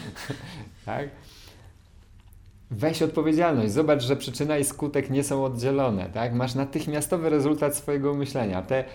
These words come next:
te sceny terroru, ataku, które dzieją się gdzieś tam, dzieją się w tej chwili w twoim umyśle. Dlaczego? Dlatego, że ty trzymasz się tej odrębnej tożsamości. To wszystko. Trzymasz się tej idei, że ja to ja,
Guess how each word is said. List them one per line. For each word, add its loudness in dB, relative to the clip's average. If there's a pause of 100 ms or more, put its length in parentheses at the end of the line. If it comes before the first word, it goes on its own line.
(140)
te 2
sceny 0
terroru, 4
ataku, 0 (680)
które 2
dzieją 4
się -2
gdzieś 0
tam, -2
dzieją 0
się -4
w -14
tej -2
chwili -4
w -10
twoim -2
umyśle. -2
Dlaczego? 4
Dlatego, 4
że 0
ty 2
trzymasz -4
się -2
tej -2
odrębnej -2
tożsamości. -6
To -4
wszystko. -8 (340)
Trzymasz 0
się 2
tej 2
idei, 6 (200)
że 4
ja 4
to -2
ja, 0